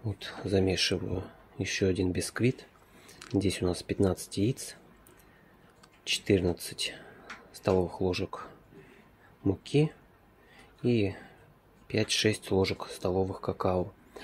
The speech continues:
Сахара идет пятнадцать ложек столовых и разрыхлителя пакетик. Такое тесто получается. Это у нас на форму двадцать семь сантиметров в диаметре.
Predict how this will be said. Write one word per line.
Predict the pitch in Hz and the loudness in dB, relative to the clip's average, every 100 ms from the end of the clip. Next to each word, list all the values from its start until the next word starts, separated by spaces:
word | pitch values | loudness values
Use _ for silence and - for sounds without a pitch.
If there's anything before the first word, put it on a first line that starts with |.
| - - | -18 -16
Сахара | - 98 87 - 95 90 | 0 0 2 0 0 0
идет | 85 92 - - - - - _ - - - - - - - _ - | 0 -2 -4 -12 -18 -20 -20 _ -20 -20 -20 -20 -20 -20 -20 _ -10
пятнадцать | - - 151 - - 143 | -4 2 2 0 -6 0
ложек | 139 135 127 - | 2 2 -2 -4
столовых | - - 117 117 113 107 - - - - - - | -4 0 4 6 4 2 -4 -16 -20 -20 -8 2
и | 135 | 4
разрыхлителя | 98 - 90 - 92 - 92 | 4 0 -2 0 -2 0 -2
пакетик. | - 90 - - - - - - - - - _ - - - - - - - - - - - | -2 -6 -6 -8 -10 -12 -18 -20 -20 -20 -20 _ -20 -20 -20 -20 -20 -20 -20 -20 -20 -20 -10
Такое | 92 - 95 | -8 -2 -2
тесто | - 90 - | -2 -6 -8
получается. | - 87 95 - 87 - - - - - - - - - - - - - | -10 -8 -6 -4 -4 -6 -12 -16 -18 -18 -16 -16 -20 -20 -20 -20 -12 -2
Это | 127 - | 0 2
у | 92 | 0
нас | 95 - 104 | 0 -2 0
на | 107 110 101 - - - - | 2 2 0 -8 -20 -20 -12
форму | - 110 101 92 | 4 4 6 2
двадцать | 95 95 - | 0 0 -2
семь | - 98 92 - - - | 0 0 0 -4 -20 -12
сантиметров | - 90 95 95 - 92 | -6 -2 0 0 0 -4
в | 90 | -2
диаметре. | 95 87 95 - - | -2 -2 -6 -12 -16